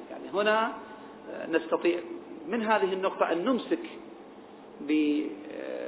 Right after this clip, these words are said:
بمقتل الرجل هذا المدعي ونقول أنه هنا أنت كذبت نفسك، هنا كذبت نفسك. أيا كنت هذه العناوين، اليماني الحق ما يدعو إلى نفسه، الحسني الحق ما يدعو إلى نفسه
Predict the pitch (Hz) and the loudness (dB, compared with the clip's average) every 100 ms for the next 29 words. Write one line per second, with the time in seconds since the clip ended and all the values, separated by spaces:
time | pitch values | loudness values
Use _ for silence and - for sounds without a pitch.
0 | 62 - - - - 143 156 240 - 233 | -6 -8 -8 -8 -8 0 4 6 6 8
1 | 208 196 202 196 180 180 180 180 180 - | 8 8 6 6 6 4 4 2 0 2
2 | 185 180 185 - - 165 160 - 180 165 | 2 2 -2 -6 0 2 2 4 4 4
3 | 160 156 156 175 233 247 254 214 214 208 | 2 0 2 2 4 6 4 2 4 6
4 | 160 160 - 131 - - - - - - | 8 8 6 0 -6 -10 -12 -14 -16 -16
5 | - - - - - 156 196 226 240 220 | -16 -16 -16 -18 -6 -2 0 6 8 10
6 | 233 170 139 - - - - - - - | 6 6 2 -4 -10 -14 -16 -16 -16 -16
7 | - 240 262 233 196 196 160 165 170 196 | 10 10 12 12 10 6 6 6 8 8
8 | 185 165 175 175 214 247 247 - - - | 6 6 6 6 6 2 2 -2 -10 -14
9 | - - - 170 180 175 170 175 175 170 | -14 -16 0 4 6 8 8 8 6 8
10 | 240 - 185 233 233 196 208 185 180 165 | 8 6 2 6 6 6 6 6 6 2
11 | - - - - - - 151 - 180 180 | -2 -6 -10 -14 -14 -10 -8 -2 -2 4
12 | 175 175 175 170 247 247 233 262 254 233 | 4 4 2 8 8 8 10 10 10 10
13 | 226 220 196 - 165 | 10 10 6 0 -4